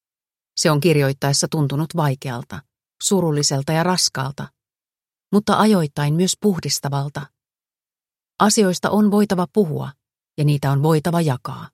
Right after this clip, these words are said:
Kirjan tarkoituksena ei ole besservisseröidä, vaan auttaa pysähtymään kohahduttavan asian äärelle ja antaa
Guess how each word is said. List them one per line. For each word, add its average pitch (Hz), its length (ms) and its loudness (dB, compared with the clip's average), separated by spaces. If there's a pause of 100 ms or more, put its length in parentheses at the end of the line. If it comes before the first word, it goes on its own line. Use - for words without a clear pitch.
(2000)
Kirjan 180 300 4
tarkoituksena 165 760 2
ei 208 220 4
ole 175 120 2
besservisseröidä, 139 1080 -2 (400)
vaan 180 280 4
auttaa 151 360 0
pysähtymään 139 680 0
kohahduttavan 151 760 0
asian 160 460 0
äärelle 139 520 0 (500)
ja 196 120 6
antaa 202 300 2